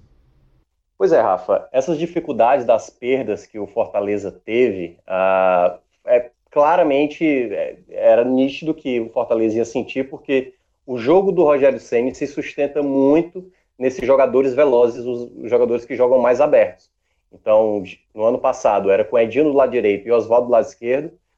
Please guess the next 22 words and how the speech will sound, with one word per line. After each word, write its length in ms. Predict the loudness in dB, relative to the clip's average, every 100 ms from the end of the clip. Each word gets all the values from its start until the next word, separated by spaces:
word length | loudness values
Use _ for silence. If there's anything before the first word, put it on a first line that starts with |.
| _
quando 220 | 0 2 2
perdeu 320 | 2 2 2
esses 240 | 0 -2
dois 160 | 0 2
jogadores, 760 | 4 2 2 0 -2 -4 -14 _
encontrou 560 | -10 -2 -2 2 2 4
o 60 |
Marcinho, 520 | 2 -2 -6 -4 0
né? 140 | 2 2
Foi, 320 | 0 -8 -8 _ _ _ -10
ele 180 | -8 -6
conseguiu 460 | -8 -8 -4 -2
exatamente 500 | 2 2 2 0 -2
ali 100 | -4
encontrar 380 | -4 -4 0 2
o 60 | 2
Marcinho 460 | 0 -2 -8 -6
no 120 | -6
substituto 680 | -8 -8 -8 -10 -10 -10 -8
ideal 500 | 0 4 4 2 -2 -10 _ _ -2
e 60 |
depois 640 | 0 0 2 2 2 0